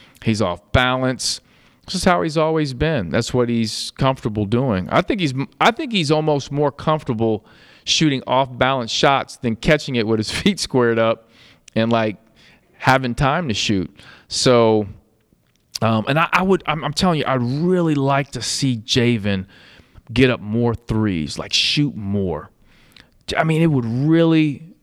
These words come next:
open up this basketball team and, and, and finding ways to get him open, get him some more shots moving forward. Because we all know if there's,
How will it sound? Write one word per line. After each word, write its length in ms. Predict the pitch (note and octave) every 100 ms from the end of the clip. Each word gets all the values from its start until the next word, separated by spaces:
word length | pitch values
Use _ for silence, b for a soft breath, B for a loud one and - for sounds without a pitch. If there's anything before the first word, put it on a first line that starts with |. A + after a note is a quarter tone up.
| _ -
open 300 | C#3 C#3 B2+
up 140 | B2
this 140 | A2+ -
basketball 520 | A#2+ A#2+ A#2 B2 A#2
team 340 | - A#2 A#2
and, 140 | G2+ F2
and, 160 | G#2
and 140 | G2 G2+
finding 460 | - E3+ F3+ C#3+
ways 400 | C3 C3+ C#3 B2+ -
to 360 | A#2+ G#2+ G2 A2
get 180 | A2+ C#3
him 200 | C#3+ B2+
open, 460 | B2+ B2+ C3 B2+ B2 b b b b A2+
get 180 | G2 C3
him 200 | B2+ A#2
some 160 | - A2+
more 200 | A2 G2+
shots 460 | - A#2+ G#2 -
moving 300 | A2+ G#2+ G2
forward. 400 | F#2+ A#2 G#2+ F#2 - B
Because 400 | - B2+ D3 A#2+
we 200 | A#2 F#3+
all 200 | A#3+ A3+
know 320 | G3 G3 A2+ - - _ _ B B B B
if 140 | - -
there's, 280 | D3+ B2+